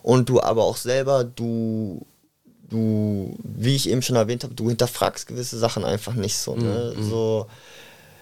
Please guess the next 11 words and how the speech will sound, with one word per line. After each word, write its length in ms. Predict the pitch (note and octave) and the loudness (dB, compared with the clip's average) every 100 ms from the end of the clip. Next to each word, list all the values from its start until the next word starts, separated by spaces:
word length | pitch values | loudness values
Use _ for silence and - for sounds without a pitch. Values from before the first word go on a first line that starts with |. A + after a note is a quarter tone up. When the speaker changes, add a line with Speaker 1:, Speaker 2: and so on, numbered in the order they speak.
| - | 0
Speaker 1:
hätte 280 | - C#3 C3+ | 2 2 0
ich 400 | B2 C3 - - | -4 -6 -10 -12
zum 180 | - B2 | -10 -4
Beispiel 300 | A#2+ B2 A#2+ | -4 -4 -4
mich 340 | A#2 A#2 A#2+ | -4 -4 -4
mehr 260 | A#2 A#2 A#2+ | 0 2 4
darauf 280 | A#2 A2 - | 4 2 -2
konzentriert, 520 | A#2 A2+ G#2+ - - | -8 -6 -8 -8 -8
zum 180 | - G#2 | -4 2
Beispiel, 880 | G#2 G#2+ - G#2 G#2+ G#2 G2+ G2 - | 2 2 0 2 4 6 4 0 0
dass 760 | - G2 - - - - - | 2 4 2 -4 -4 -6 -8